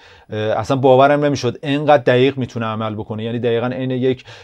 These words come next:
مهندس مستر میاد موزیک شما رو به یه لول استانداردی می‌رسونه. البته برای اینکه شما بتونید دقیق‌تر، اه،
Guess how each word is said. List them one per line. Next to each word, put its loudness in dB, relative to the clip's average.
مهندس -2
مستر -2
میاد -6
موزیک -6
شما -6
رو -4
به -2
یه -2
لول -2
استانداردی -4
می‌رسونه. -6
البته 2
برای 6
اینکه 2
شما 0
بتونید -2
دقیق‌تر، 4
اه، -2